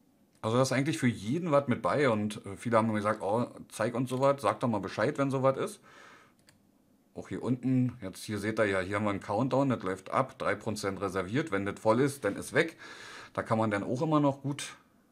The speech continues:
Prozente machen, hier bei den Kühlbeuteln bin ich am Überlegen. Hier den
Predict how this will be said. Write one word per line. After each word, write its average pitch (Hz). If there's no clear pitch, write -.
Prozente 127
machen, 123
hier 110
bei 95
den 101
Kühlbeuteln 92
bin 90
ich 85
am 87
Überlegen. 87
Hier 95
den 92